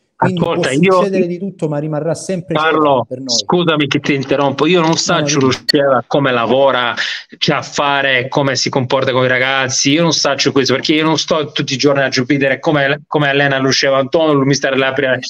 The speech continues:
Speaker 2: io non saccio, io ti parlo, sta a parlo di come lo Sheva Antonio, perché ha giocato con io,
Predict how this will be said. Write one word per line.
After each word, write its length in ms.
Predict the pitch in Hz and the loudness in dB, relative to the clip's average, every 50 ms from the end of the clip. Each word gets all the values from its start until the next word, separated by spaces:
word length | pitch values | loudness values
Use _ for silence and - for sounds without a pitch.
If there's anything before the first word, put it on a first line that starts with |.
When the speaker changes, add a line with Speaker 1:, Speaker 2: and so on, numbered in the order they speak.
| - | -2
Speaker 2:
io 100 | - 202 175 | -2 0 0
non 100 | 170 165 | 0 -2
saccio, 400 | 165 - 165 147 135 143 160 185 | 0 0 -2 0 0 0 0 0
io 60 | 180 | 0
ti 120 | - 151 - | 0 -2 -2
parlo, 220 | - 165 156 151 | -2 -2 -2 -2
sta 160 | 139 - 180 151 | -2 -2 -2 -4
a 40 | - | -2
parlo 340 | - 165 170 165 156 160 - - - - - - | -2 -2 0 2 0 0 0 -2 -6 -10 -8 -4
di 160 | - 147 139 | -4 -4 0
come 260 | 143 180 170 160 160 | 0 0 2 2 0
lo 80 | 151 143 | 0 0
Sheva 260 | 139 - 160 143 139 | 0 0 0 2 2
Antonio, 340 | 139 135 - 185 170 156 139 | 0 0 0 0 0 0 0
perché 260 | 135 139 139 - 156 | 0 -2 -2 0 -2
ha 60 | 139 | -2
giocato 440 | 135 - - - - 127 170 165 147 | 0 0 -2 0 0 0 0 0 2
con 140 | 123 123 120 | 2 2 2
io, 100 | 120 120 | 2 0